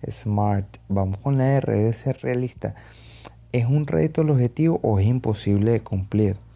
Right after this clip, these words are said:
¿Sí? Muchas veces nos planteamos un objetivo realista,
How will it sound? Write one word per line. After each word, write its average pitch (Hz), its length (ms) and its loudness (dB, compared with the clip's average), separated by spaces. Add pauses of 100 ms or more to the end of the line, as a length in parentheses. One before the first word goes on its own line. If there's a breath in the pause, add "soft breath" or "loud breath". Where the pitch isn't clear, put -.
(420 soft breath)
¿Sí? 143 400 -2 (260 loud breath)
Muchas 110 420 0
veces 151 400 0
nos 143 180 0
planteamos 101 480 0
un 139 140 0
objetivo 143 500 -2 (140)
realista, 143 640 -2